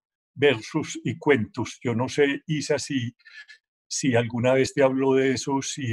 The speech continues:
y si eso existe, porque sería interesante publicar, porque él me contaba que, que una de sus primeras vocaciones fue precisamente la vocación literaria.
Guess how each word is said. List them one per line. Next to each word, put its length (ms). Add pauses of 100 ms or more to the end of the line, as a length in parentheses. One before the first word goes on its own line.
(140)
y 100
si 180
eso 180
existe, 720 (400)
porque 260
sería 300
interesante 960
publicar, 720 (500)
porque 580
él 80
me 120
contaba 600
que, 380 (440)
que 140
una 240
de 40
sus 200
primeras 420
vocaciones 600
fue 180
precisamente 640
la 100
vocación 500
literaria. 560